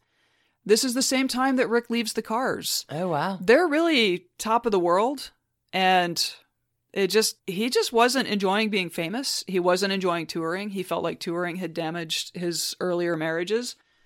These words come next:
Speaker 1: So in nineteen eighty-nine, he and Paulina get married in Saint Bart's, and then they move into a sweet eighteen fifties townhouse in Manhattan with, like, twenty-foot ceilings. And
Speaker 2: What?
Speaker 1: Rick builds a studio in the basement.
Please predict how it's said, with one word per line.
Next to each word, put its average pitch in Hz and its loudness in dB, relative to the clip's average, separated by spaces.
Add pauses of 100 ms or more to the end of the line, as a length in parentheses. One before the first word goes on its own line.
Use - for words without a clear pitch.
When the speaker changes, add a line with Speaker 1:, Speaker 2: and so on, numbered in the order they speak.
(180)
Speaker 1:
So 208 4
in 202 4
nineteen 196 0
eighty-nine, 185 2
he 202 0
and 185 -4
Paulina 180 -4
get 170 -2
married 190 -2
in 175 -4
Saint 165 -6
Bart's, - -4
and 170 -6
then 175 -4
they 170 0
move 175 -2
into 175 -2
a 170 0
sweet 190 2
eighteen 175 -2
fifties 170 -6
townhouse 190 -4
in 175 -4
Manhattan 165 -6
with, 170 -6
like, 160 -8
twenty-foot 190 -8
ceilings. 196 -6
And 165 -4
Speaker 2:
What? 466 0
Speaker 1:
Rick 208 0
builds 202 0
a 190 0
studio 202 0
in 196 -2
the 165 -4
basement. 220 -2